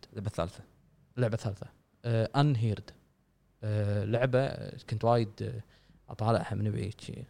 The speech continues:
Speaker 2: أبيها ما أبيها. المهم خذيتها. آه، لعبة تحتاج إن أنت تحط سماعة. وأنت، آه، داش ببرنامج.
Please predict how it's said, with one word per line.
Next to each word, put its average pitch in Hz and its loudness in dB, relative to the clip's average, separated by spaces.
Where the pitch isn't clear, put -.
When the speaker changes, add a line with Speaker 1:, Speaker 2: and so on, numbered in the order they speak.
Speaker 2:
أبيها 101 -4
ما 98 -6
أبيها. 101 -4
المهم 226 10
خذيتها. 127 6
آه، 120 8
لعبة 175 6
تحتاج 160 2
إن 147 2
أنت 135 2
تحط - 2
سماعة. - -6
وأنت، 135 4
آه، 104 -2
داش 127 4
ببرنامج. 120 2